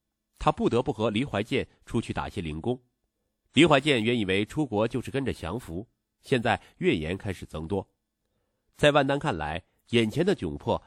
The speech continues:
都是万琼造成的，禁不住对妹妹产生恨意。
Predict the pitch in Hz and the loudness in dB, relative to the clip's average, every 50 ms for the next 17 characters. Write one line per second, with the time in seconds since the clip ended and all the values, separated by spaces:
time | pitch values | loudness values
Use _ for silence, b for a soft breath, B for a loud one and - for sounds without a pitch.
0 | b b - 127 147 160 151 - 95 90 127 113 87 73 - - 82 117 135 131 | b b 0 2 2 2 0 -2 -2 0 0 0 0 -4 -6 -8 -10 -6 -4 -4
1 | 80 - - - - 60 - - _ _ _ _ _ _ _ _ _ _ - - | -4 -6 -8 -14 -16 -18 -18 -20 _ _ _ _ _ _ _ _ _ _ -2 0
2 | 214 208 170 120 120 139 107 - b b _ - 107 107 139 127 90 80 80 76 | 0 2 0 0 -2 -2 -2 -4 b b _ -4 0 0 2 0 0 0 -2 -4
3 | - - - 73 - 95 90 - - 175 120 58 64 71 - | -6 -8 -10 -10 -8 -10 -8 -4 -2 -2 -2 -2 -6 -14 -18